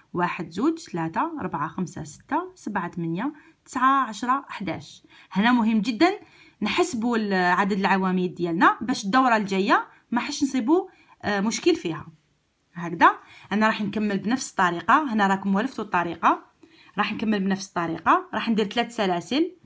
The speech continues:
ندير زوج غرز فشارة في نفس المكان، نفصل بيناتهم بثلاثة سلاسل. من بعد راح نزيد ننتقل للأعمدة وندير تزايد في كل، في الأول عمود وتزايد في آخر عمود، ونكمل الدورة كامل وراح نرجع لكم.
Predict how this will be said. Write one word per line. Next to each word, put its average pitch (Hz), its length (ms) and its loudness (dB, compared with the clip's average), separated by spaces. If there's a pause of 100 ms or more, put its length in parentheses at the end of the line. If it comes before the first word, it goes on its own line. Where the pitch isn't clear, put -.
(100)
ندير 180 240 0
زوج 262 220 2
غرز 269 320 0
فشارة 220 380 0
في 202 140 -6
نفس 196 240 -4
المكان، 185 400 0
نفصل 294 260 -4
بيناتهم 190 440 -2
بثلاثة 285 400 0
سلاسل. 233 640 -2 (460)
من 233 140 2
بعد 294 200 6
راح 269 140 0
نزيد 254 300 2
ننتقل 233 560 0 (220)
للأعمدة 262 720 4
وندير 220 500 2
تزايد 247 520 -2
في 226 140 -6
كل، 247 280 -4
في 240 180 -4
الأول 240 320 0
عمود 220 440 0
وتزايد 214 460 -2
في 214 160 -6
آخر 302 300 2
عمود، 277 400 4 (460)
ونكمل 277 360 0
الدورة 170 340 -2
كامل 214 400 2 (120)
وراح 320 220 2
نرجع 302 260 2
لكم. - 340 -6